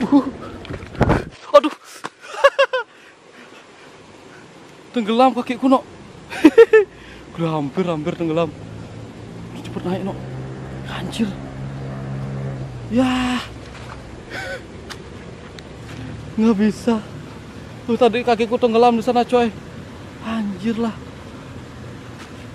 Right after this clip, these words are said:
Iya. Hampir aku tenggelam di sini. Siapa yang nolong dong?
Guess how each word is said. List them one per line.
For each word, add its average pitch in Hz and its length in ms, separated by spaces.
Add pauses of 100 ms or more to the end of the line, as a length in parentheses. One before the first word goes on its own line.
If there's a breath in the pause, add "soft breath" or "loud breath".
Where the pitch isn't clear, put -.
(340)
Iya. 214 400 (1900)
Hampir 170 320
aku 196 160
tenggelam 180 400
di 160 80
sini. 165 160
Siapa 208 240
yang 202 80
nolong 165 320
dong? 156 160